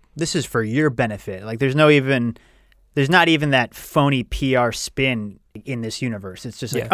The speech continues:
Speaker 1: "Oh yeah, they're, they're out of line. Gotta, gotta fix that for me, the dude."
Speaker 2: In the first issue, there's this guy, and he goes in, he, essentially we find out that he,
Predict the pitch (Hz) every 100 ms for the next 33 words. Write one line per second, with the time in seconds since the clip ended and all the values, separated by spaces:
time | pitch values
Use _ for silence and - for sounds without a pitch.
0 | 214 160 185 127 139 131 _ _ _ _
1 | - 156 147 151 143 98 104 127 113 -
2 | _ - 143 - 151 - 95 - _ _
3 | - 127 120 143 117 92 _ _ _ _
4 | 117 110 131 120 95 - _ 165 151 -
5 | 160 151 139 - 123 117 117 113 - 110
6 | - 139 123 120 117 107 - 135 131 127
7 | 135 123 113 127 - - - - 180 127
8 | 120 117 131 120 123 127 110 120 113 110